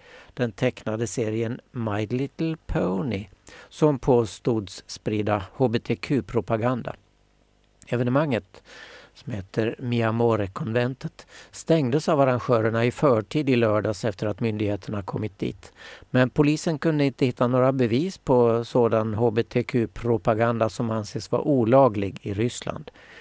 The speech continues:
Polisen fick en anmälan som hävdade att, eh, vårt evenemang främjade så kallade icke-traditionella relationer och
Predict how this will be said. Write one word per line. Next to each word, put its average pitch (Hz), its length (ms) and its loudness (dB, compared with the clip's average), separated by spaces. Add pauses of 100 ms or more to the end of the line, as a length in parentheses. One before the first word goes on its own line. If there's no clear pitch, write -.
(280)
Polisen 131 420 0
fick - 180 0
en 147 100 2
anmälan 143 560 4
som 131 360 2
hävdade 120 480 2
att, - 340 -4
eh, 113 140 2
vårt 127 400 0
evenemang 117 540 2
främjade 117 720 2
så - 180 -6 (180)
kallade 110 480 0
icke-traditionella 120 1400 0
relationer 139 920 2 (540)
och 117 240 0